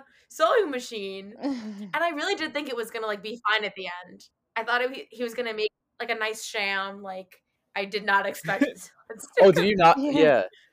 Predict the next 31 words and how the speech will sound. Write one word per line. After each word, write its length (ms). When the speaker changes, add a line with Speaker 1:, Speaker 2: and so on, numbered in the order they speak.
Speaker 2:
That 220
was 100
the 80
best 140
Speaker 1:
No. 140
Speaker 2:
part. 280
Speaker 3:
I 60
was 100
gonna 120
say, 140
like, 240
out 140
of 100
all, 300
like, 160
Larry 440
in 240
the 300
show 240
is 160
usually 280
such 240
a 40
jerk, 480
but, 100
like, 400
that 180
was 160
actually 260
really 240
sweet 280